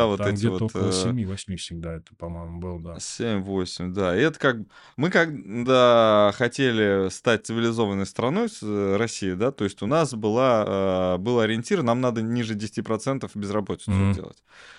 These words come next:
Speaker 2: Вот, но на, на, на тот момент, когда к нам, э, еще, если ты помнишь, в девяносто четвертом, девяносто пятом годах у нас сидели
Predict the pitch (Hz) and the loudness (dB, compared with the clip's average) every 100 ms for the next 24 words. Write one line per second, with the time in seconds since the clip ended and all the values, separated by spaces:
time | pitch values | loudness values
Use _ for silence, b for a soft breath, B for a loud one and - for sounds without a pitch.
0 | B 110 117 95 113 139 135 135 139 131 | B 2 2 4 4 6 6 6 4 4
1 | 135 127 135 135 156 147 147 185 202 139 | 0 4 0 2 0 2 2 2 0 0
2 | 123 120 117 120 110 104 101 82 101 113 | 0 2 2 2 0 2 2 0 0 0
3 | 98 98 - 98 95 123 107 90 92 107 | 2 0 -2 -6 -4 -2 0 -2 -4 -4
4 | 113 - - 113 - 95 101 104 - 104 | -4 -4 -6 -6 -4 -4 -4 -6 -4 -6
5 | 101 98 104 98 95 98 87 - 101 107 | -2 -2 -2 -2 -2 -4 -4 -6 -2 0
6 | 95 | 0